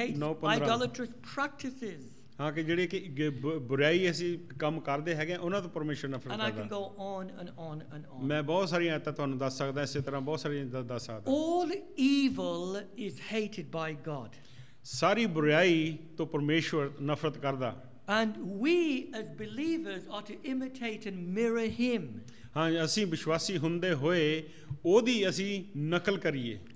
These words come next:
Speaker 1: We are to hate what he hates।
Speaker 2: ਅਸੀਂ ਵੀ ਉਹਨੂੰ ਨਫ਼ਰਤ ਕਰੀਏ ਜਿਹਨੂੰ ਪਰਮੇਸ਼ਵਰ ਨਫ਼ਰਤ ਕਰਦਾ।
Speaker 1: We as Christians are to have a holy hatred in our heart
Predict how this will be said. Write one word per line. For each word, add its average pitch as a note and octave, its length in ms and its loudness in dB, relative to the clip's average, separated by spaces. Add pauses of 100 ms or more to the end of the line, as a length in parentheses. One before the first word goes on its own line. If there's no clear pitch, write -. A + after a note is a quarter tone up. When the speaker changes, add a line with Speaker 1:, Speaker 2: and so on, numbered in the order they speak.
Speaker 1:
We A3 60 4
are B3+ 120 6
to B3 140 2
hate C4 460 2
what A3 220 -8
he A#3 500 -8
hates। F#3+ 580 -4
Speaker 2:
ਅਸੀਂ A3+ 240 6
ਵੀ A3 120 4
ਉਹਨੂੰ A3 260 6
ਨਫ਼ਰਤ F3 320 2
ਕਰੀਏ F3+ 300 4
ਜਿਹਨੂੰ F3+ 240 2
ਪਰਮੇਸ਼ਵਰ D#3+ 460 0
ਨਫ਼ਰਤ C#3 320 -4
ਕਰਦਾ। G3+ 260 2
Speaker 1:
We C4+ 60 6
as B3+ 100 6
Christians C4 440 -4
are A3 160 -6
to G#3 100 -8
have G3 180 -8
a E3+ 100 -8
holy B3 640 -4
hatred A#3 580 -8
in F#3 100 -8
our F#3 220 -8
heart F3+ 600 -10